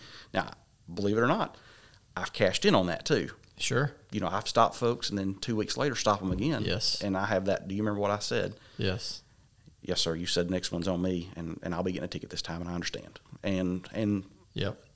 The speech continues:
Speaker 1: and that's just how that goes. Um, but, you know, we,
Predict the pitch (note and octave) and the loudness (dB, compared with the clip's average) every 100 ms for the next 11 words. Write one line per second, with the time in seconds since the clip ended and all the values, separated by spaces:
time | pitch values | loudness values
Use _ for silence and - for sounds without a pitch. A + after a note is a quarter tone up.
0 | - G#2+ G#2+ A2 - B2+ A2+ A2 - - | -6 0 2 2 2 0 0 0 0 -2
1 | G3 - - - - G2 F#2 F#2 - - | -2 -2 -8 -10 -6 -4 -2 -6 -12 -20
2 | - - - - - D3 E3+ C#3 C3 B2 | -20 -20 -20 -20 4 4 6 4 2 -2
3 | - - - - A#2 C#3 E3 E3+ D#3+ | -12 -20 -20 -12 -2 0 0 -2 -4